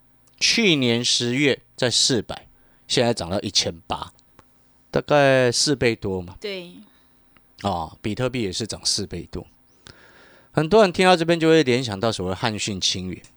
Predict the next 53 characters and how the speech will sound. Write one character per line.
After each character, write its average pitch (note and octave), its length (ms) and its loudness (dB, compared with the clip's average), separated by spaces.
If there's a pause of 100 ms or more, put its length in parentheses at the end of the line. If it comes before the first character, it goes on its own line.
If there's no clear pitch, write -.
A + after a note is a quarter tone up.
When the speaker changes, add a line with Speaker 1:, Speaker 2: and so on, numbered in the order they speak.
(420)
Speaker 1:
但 G#3 140 2
是 G#3 80 2
我 E3+ 100 6
要 C#3 40 10
告 D#3 180 4
诉 C3+ 160 -2
各 C3 140 -2
位 A2+ 180 2
很 F2 160 -12
重 C3 200 -2
要 A2+ 60 2
的 G#2 120 2
重 E2+ 300 -6
点， - 120 -20 (1160)
你 D#3+ 100 0
知 F3+ 100 4
道， A#3 120 10
因 A3+ 100 4
为 A3 80 8
比 B2 220 0
特 F3 160 4
币 D#3 160 0
的 A2+ 120 2
大 G#2 240 2
涨， - 220 -14 (600)
就 E3 180 4
导 G2+ 260 2
致 B2+ 220 -2
整 G2+ 160 -6
个 G2 80 -4
市 G2+ 320 0
场 - 220 -8 (760)
不 A3+ 80 2
仅 C3 300 -2
仅 F2 180 -6
是 G#2 240 -2
显 E2 300 -4
示 A2 180 -2
卡 F2 240 -10
大 F#2 180 -2
家 F#2 40 -2
在 F#2 140 -8
抢， - 260 -2 (1040)
连 B2 160 -2
C B2+ 240 0
P B2 140 -6
U A2 160 -2
也 E2 100 -12
在 F2 100 -6
抢， - 220 -12 (480)
疯 C#3+ 400 -2
狂。 - 180 -18 (240)
Speaker 2:
是。 G3+ 480 -4